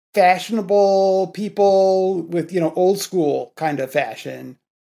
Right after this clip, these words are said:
And she had that sort of classy woman sort of image for herself.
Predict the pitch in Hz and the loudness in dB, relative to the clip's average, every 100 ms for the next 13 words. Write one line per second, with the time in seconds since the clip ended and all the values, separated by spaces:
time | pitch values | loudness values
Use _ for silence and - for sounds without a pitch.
0 | _ _ - - 185 175 214 208 202 202 | _ _ -16 -10 -6 0 2 4 2 0
1 | 196 - - - 185 185 180 170 214 175 | -4 -4 -8 -8 -4 -2 -2 -4 -6 -4
2 | 170 165 175 170 160 156 151 147 143 139 | -4 2 4 4 0 0 -2 -2 -2 -4
3 | 147 - 165 147 165 165 165 123 113 143 | -8 -6 -6 -4 -4 -4 -4 -10 -6 -4
4 | 131 135 | -4 -6